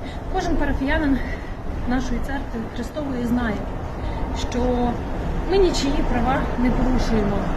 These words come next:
но не дамо, щоб порушували і наші конституційні права на віросповідання. Поруч метро Арсенальне, поруч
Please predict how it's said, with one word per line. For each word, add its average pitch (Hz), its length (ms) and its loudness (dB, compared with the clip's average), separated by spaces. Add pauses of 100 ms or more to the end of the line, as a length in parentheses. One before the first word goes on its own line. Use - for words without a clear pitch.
(220)
но 262 180 4
не 247 120 6
дамо, 269 340 4 (140)
щоб 220 120 2
порушували 220 640 2 (520)
і 381 40 8
наші 254 380 6 (120)
конституційні 226 840 6
права 247 260 4
на 220 200 4
віросповідання. 220 960 4 (920)
Поруч 415 420 8
метро 330 440 6 (320)
Арсенальне, 247 720 4 (380)
поруч 302 420 0